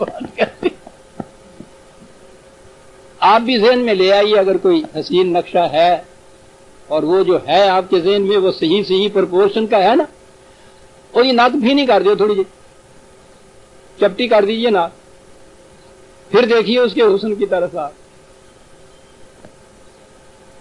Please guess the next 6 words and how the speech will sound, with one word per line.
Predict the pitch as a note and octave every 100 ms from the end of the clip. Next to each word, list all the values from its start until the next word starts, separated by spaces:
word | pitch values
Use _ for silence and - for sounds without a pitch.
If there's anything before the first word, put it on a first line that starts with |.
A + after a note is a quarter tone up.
| - -
हुस्न | B3+ A#3+ C#4+ D4
मुकम्मल | A#3+ G3+ G3 G#3+ A3+ B3 A3
तरीन | F#3 F3+ G3 D3 - - - - - -
प्रोपोर्शन | E3+ D3 E3+ E3+ - D3
का | C3 C3+
नाम। | C3+